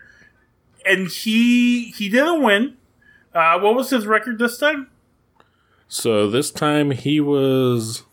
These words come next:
Speaker 2: tied for third place with an eleven and four record.
Speaker 1: That's an, he did better than a Yokozuna. That's an eleven and four record.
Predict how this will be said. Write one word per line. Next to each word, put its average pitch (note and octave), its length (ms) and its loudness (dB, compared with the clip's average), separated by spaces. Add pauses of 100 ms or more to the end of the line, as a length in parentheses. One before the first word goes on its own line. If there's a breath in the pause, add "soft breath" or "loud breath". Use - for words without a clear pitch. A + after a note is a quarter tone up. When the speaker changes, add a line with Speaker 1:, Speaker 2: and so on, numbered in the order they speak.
(280)
Speaker 2:
tied B2 460 0
for G#2 240 2
third C3 400 0
place B2+ 480 2
with G#2 180 2
an G2+ 260 -2
eleven G2 380 2
and G2 160 -2
four G2 340 2
record. - 460 -2 (440)
Speaker 1:
That's G3 200 -4
an, C#4+ 140 0 (320)
he A#3+ 160 2
did A#3 420 -2
better A#3+ 340 2
than A#3 200 0
a - 20 0
Yokozuna. A3+ 720 0
That's E3+ 220 -4
an C4 140 -2
eleven G#3 580 2
and G#3+ 180 -2
four F#3+ 640 -2
record. E3+ 560 -2